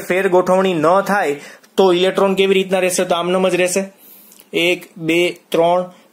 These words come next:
ચાર અને પાંચ. તો હવે ફ્લોરિનના ઇલેક્ટ્રોન કેવી રીતના? ફ્લોરિન પોતે જે Fe સાથે જોડાયેલો છે. એ કઈ રીતે જોડાયેલો છે? તો ફ્લોરિન લિગેન્ડ છે,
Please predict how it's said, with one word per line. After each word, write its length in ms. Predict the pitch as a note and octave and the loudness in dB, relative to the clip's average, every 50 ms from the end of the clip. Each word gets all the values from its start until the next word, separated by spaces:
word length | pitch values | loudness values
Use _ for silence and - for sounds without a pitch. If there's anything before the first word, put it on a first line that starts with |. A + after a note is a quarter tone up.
| _ - - | _ -4 -4
ચાર 260 | E3 D#3 E3 E3+ F3+ F3 - E3+ | -2 -2 -4 -6 -6 -6 -6 -4
અને 120 | E3+ F3 F3+ F3 - | -2 -2 -2 -2 -4
પાંચ. 320 | G3 F3+ - - - - - - - - - - _ - | -4 -6 -6 -6 -10 -12 -14 -16 -20 -20 -20 -20 _ -2
તો 80 | F3+ E3+ C3+ A#2 | -2 -2 0 0
હવે 220 | C3 C#3 D#3+ A3 F#3 A#2 - - - - - - - _ - - - | -2 0 0 0 -2 -2 -6 -10 -18 -20 -20 -20 -20 _ -20 -12 -4
ફ્લોરિનના 560 | E3+ D#3 D#3+ F3 G3 A3 A#3 A#3+ B3 B3 A#3 A3 | -2 0 0 0 0 0 0 0 2 2 2 2
ઇલેક્ટ્રોન 400 | A3 A3+ A3+ A3+ A3+ A3+ A3+ G#3+ | 2 0 0 0 0 0 2 2
કેવી 240 | A3+ A3 A3 G#3+ | 2 2 2 0
રીતના? 320 | G#3+ G#3 G#3 G3+ F3+ C#3 A2 - - - _ - | 0 0 -2 -2 -2 -4 -6 -10 -16 -20 _ -8
ફ્લોરિન 360 | - D3+ D#3+ E3+ F#3+ G3+ G#3+ G#3+ G3 F3+ | -2 0 0 2 2 2 0 0 2 0
પોતે 280 | F3 F3 F3 A#3 G#3 D3+ A2+ - - - C3+ C3 B2 C3 | 0 2 2 0 0 0 -2 -4 -10 -14 -14 -10 -8 -4
જે 140 | E3 G3 G3+ D#3 - - - - A3+ A3+ - - _ _ _ _ _ _ _ _ _ _ - | -2 -2 0 -2 -4 -6 -10 -16 -20 -20 -20 -20 _ _ _ _ _ _ _ _ _ _ -4
Fe 320 | F#3+ G#3 G3+ G#3 - B3+ A#3+ A3+ | -2 -2 -2 0 -2 -2 0 0
સાથે 220 | A#3 G#3+ G#3 G#3 G#3 F3+ | -2 0 0 0 2 4
જોડાયેલો 380 | F#3 F#3 F#3+ F#3+ F#3+ F#3+ G3 F#3+ | 4 4 4 4 4 4 2 2
છે. 140 | F#3 F#3 D3 A#2 - - - - - - | 2 0 0 -2 -2 -8 -16 -16 -6 -6
એ 80 | G3 G3+ G3 | -6 -2 2
કઈ 160 | - B3 B3+ B3 A3+ | 2 2 4 2 0
રીતે 180 | A3+ G3+ A3+ G#3+ E3+ | 2 2 2 2 2
જોડાયેલો 360 | E3+ E3+ F3 F3 F3 E3+ D#3+ D#3 | 2 2 4 4 4 4 2 2
છે? 140 | D#3 E3 E3+ E3+ | 2 0 0 0
તો 60 | E3+ E3 | -2 -4
ફ્લોરિન 400 | - D3+ C#3+ D3 E3 F3 F3+ F3+ F3+ F#3 - - - - C#3 C#3 C3+ | -2 2 2 2 2 2 -2 -4 -8 -10 -16 -16 -10 -8 -4 -2 -2
લિગેન્ડ 360 | C#3 C3+ E3+ F#3 F#3+ F#3+ F3+ F#3 | 0 0 0 0 0 0 0 0
છે, 100 | G#3+ | 2